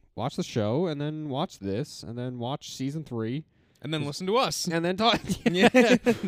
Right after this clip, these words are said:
Speaker 1: So spend, like, four weeks of your life
Speaker 2: Mm-hmm.
Speaker 1: <laughs> getting all of this Twin Peaks in you, and then listen to us.
Speaker 2: Yeah.
Speaker 1: <laughs>
Speaker 2: I know. That's why, like, this
Speaker 1: Yeah.
Speaker 2: is, this is such, like, a weird movie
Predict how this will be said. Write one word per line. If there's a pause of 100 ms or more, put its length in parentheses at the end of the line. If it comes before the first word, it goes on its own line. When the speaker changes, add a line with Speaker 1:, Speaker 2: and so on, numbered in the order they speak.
Speaker 1:
So
spend,
like,
four
weeks
of
your
life
Speaker 2:
Mm-hmm. (100)
Speaker 1:
<laughs>
getting
all
of
this
Twin
Peaks
in
you, (360)
and
then
listen
to
us. (160)
Speaker 2:
Yeah. (400)
Speaker 1:
<laughs> (640)
Speaker 2:
I
know.
That's
why,
like,
this
Speaker 1:
Yeah.
Speaker 2:
is,
this
is
such,
like,
a
weird
movie